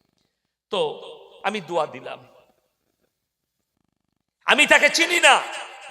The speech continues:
আল্লাহর তরফ থেকে, আমি জানিও না যে ওয়ারিসটা আমার কাছে আসবে। আমি ট্রেন ছেড়ে যাবে বলে তাড়াতাড়ি ঢুকেছি, হাই রোডে জ্যাম ছিল, আমি তাড়াতাড়ি ঢুকেছি,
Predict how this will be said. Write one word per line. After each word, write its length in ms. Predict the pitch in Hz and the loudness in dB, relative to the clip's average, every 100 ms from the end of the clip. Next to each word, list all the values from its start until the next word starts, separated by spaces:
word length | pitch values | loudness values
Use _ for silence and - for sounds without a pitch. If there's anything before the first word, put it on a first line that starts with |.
| - | -6
আল্লাহর 480 | 165 160 165 165 - | -6 -6 -6 -6 -6
তরফ 180 | 165 208 - | -10 -10 -14
থেকে, 180 | 156 147 | -18 -14
আমি 160 | 147 160 - | -14 -14 -10
জানিও 340 | 156 208 233 | -8 -8 -8
না 100 | 208 | -10
যে 100 | 190 | -10
ওয়ারিসটা 600 | 160 165 175 208 - 185 | -6 -4 -4 -8 -8 -8
আমার 200 | 165 170 | -6 -10
কাছে 240 | 156 - | -12 -14
আসবে। 360 | 127 - - _ _ _ _ _ _ _ _ _ _ _ - | -14 -16 -20 _ _ _ _ _ _ _ _ _ _ _ -12
আমি 160 | 143 | -12
ট্রেন 380 | 135 196 233 254 | -4 2 2 0
ছেড়ে 240 | - 247 | -2 0
যাবে 180 | 233 233 | 0 -2
বলে 200 | 214 208 | -6 -8
তাড়াতাড়ি 440 | 185 202 208 185 175 | -6 -6 -6 -10 -12
ঢুকেছি, 400 | 160 151 - - _ _ _ _ _ _ _ _ _ _ | -14 -16 -20 -20 _ _ _ _ _ _ _ _ _ _
হাই 180 | - 175 | 0 0
রোডে 220 | 175 170 | 0 -4
জ্যাম 280 | - 208 226 | -2 -2 -2
ছিল, 200 | - 165 120 - - _ _ _ _ _ _ _ _ | -8 -14 -16 -20 -20 _ _ _ _ _ _ _ _
আমি 140 | 143 | -18
তাড়াতাড়ি 500 | 143 175 180 - 185 | -8 -6 -6 -8 -12
ঢুকেছি, 400 | 165 170 214 - | -12 -14 -14 -14